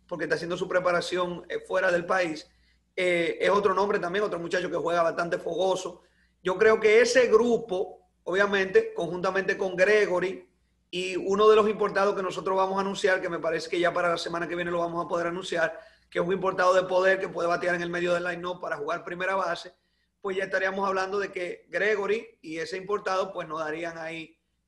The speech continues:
vamos a decir, un poco del poder en el medio del line-up, pero Franco tiene poder ocasional, Julio tiene poder ocasional, y son muchachos que corren todos, inclusive Haley, Jim Haley, que posiblemente va a estar jugando más en tercera,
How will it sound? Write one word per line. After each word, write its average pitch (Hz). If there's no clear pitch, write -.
vamos 180
a 175
decir, 190
un 180
poco 185
del 175
poder 190
en 185
el 170
medio 170
del 170
line-up, 180
pero 170
Franco 185
tiene 180
poder 170
ocasional, 196
Julio 202
tiene 185
poder 180
ocasional, 196
y 190
son 196
muchachos 196
que 160
corren 185
todos, 185
inclusive 180
Haley, 180
Jim 170
Haley, 165
que 156
posiblemente 185
va 196
a 185
estar 190
jugando 190
más 185
en 185
tercera, 175